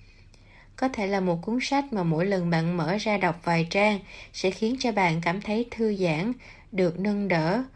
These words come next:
Có thể là một cuốn sổ tay mà bạn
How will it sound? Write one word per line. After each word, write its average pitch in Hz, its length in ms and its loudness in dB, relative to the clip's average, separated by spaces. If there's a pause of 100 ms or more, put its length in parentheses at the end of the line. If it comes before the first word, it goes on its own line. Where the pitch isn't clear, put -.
(560)
Có 311 140 -2
thể 190 240 0
là 214 160 2
một 175 240 0
cuốn 240 180 -6
sổ 180 220 -2
tay 220 380 2 (300)
mà 208 80 2
bạn 185 180 2